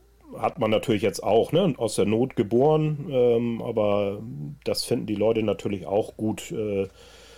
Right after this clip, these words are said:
wenn da, äh, Spieler sind, die aus der Stadt kommen, ne?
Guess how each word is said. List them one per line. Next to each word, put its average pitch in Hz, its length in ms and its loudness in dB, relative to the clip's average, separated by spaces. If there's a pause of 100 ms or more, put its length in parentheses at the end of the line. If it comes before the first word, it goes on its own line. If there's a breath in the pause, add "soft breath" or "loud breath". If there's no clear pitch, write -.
(240 loud breath)
wenn 95 300 -2
da, 92 340 -2
äh, - 640 -12
Spieler 101 460 0
sind, 98 500 -4
die 87 360 -4
aus 90 180 -8
der 90 100 0
Stadt - 300 -6
kommen, 85 320 -6
ne? 143 160 -2